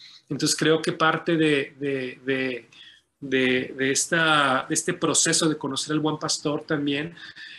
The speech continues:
es encontrar la paz que no teníamos, ¿no? O sea, si alguien vive, eh, por ejemplo, ahorita una amiga, una amiga mía, eh, que también está en su cuarentena por covid, decía, eh, "Pues yo estoy pasando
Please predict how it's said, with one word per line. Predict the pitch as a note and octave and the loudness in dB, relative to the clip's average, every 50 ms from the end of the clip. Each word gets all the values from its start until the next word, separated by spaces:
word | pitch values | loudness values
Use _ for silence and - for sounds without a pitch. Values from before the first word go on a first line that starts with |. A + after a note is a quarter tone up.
| - - - | -16 -16 -8
es | - D#3 D#3+ E3 D#3+ - - - - | -2 0 2 4 4 2 2 0 0
encontrar | E3+ D#3+ C#3 - D3 C3+ D#3 D#3 D#3 | -2 -2 -2 -2 -2 0 0 2 2
la | D#3 C#3+ - | 2 0 2
paz | - E3+ G3+ - - - - | 2 2 4 4 2 2 0
que | - C3 | -2 -4
no | B2+ B2+ | -6 -6
teníamos, | - - B2 B2 A#2+ A2+ G#2+ - - - _ _ - - - - - - _ _ | -6 -8 -8 -8 -8 -10 -12 -14 -20 -20 _ _ -8 -8 -8 -10 -14 -20 _ _
¿no? | B2+ C3+ D3+ D#3+ | -8 -8 -6 -6
O | D#3 - | -6 -4
sea, | - D3+ C3+ C3 C3 - - - - - - - - | -2 0 0 0 -2 -2 -6 -10 -12 -12 -14 -14 -8
si | - - - - D#3 | -2 0 2 4 4
alguien | D3+ D#3 - - D#3+ E3+ D#3 D#3 | 4 2 2 0 0 2 4 4
vive, | D#3+ D#3+ D#3 D#3 D3+ D3+ D#3 D#3 - | 6 6 6 6 4 4 2 0 -2
eh, | D3 C3+ B2 A#2 A#2 A#2 - - - | -6 -10 -10 -10 -12 -16 -18 -14 -10
por | C3+ C3 | -6 -4
ejemplo, | C3 C3 C#3 | 0 2 2
ahorita | C#3 C#3 - D3 C3+ C#3 - - - - - - - - _ | 2 2 2 0 0 0 -2 -6 -14 -20 -20 -20 -20 -20 _
una | - D3+ D3 D3 D#3 D3 | -4 -2 0 2 2 4
amiga, | D3 D3 D3 D3 D3 C#3+ C#3 C3 C3 B2 B2 B2+ - - E3+ | 4 4 4 4 4 4 4 4 2 2 0 -4 -6 -10 -8
una | D#3 D3+ | -6 -4
amiga | D3 D3 D3 D3 C#3+ | -2 0 0 0 2
mía, | D3 D#3 D#3 D#3 D3 C#3 C3+ C#3 - | 2 2 2 4 2 2 0 0 -4
eh, | D3 C3+ B2+ B2+ | -8 -10 -12 -10
que | - B2+ | -12 -10
también | - - C3+ C3+ C3+ | -8 -6 -4 -4 -4
está | C#3 - - D3 | -4 -4 -4 -4
en | C#3+ C#3 | -4 -4
su | - - C#3+ | -4 -6 -2
cuarentena | - C#3+ C3 C3 B2+ B2 D3 C#3+ C#3 C3+ | -2 0 0 0 0 -2 -2 -2 -2 -4
por | - C#3+ C3+ - | -4 -6 -6 -6
covid, | - C#3 C3 D3+ D3 | -4 0 0 0 0
decía, | C#3 B2 - - - D3 C#3 C3+ C3 - - - - - - - - | 0 -2 -2 -2 -2 -2 -2 -2 -4 -8 -10 -10 -10 -10 -12 -14 -14
eh, | - C3 B2+ C3 - - - - _ _ _ | -14 -12 -12 -12 -12 -14 -16 -20 _ _ _
"Pues | - A#2 - - - | -4 -2 -2 -2 0
yo | C#3 D3 | 0 0
estoy | C#3+ - E3+ - | 0 0 -2 -2
pasando | - C#3 - D3 C3+ C3 B2+ | 0 0 0 0 0 -2 -4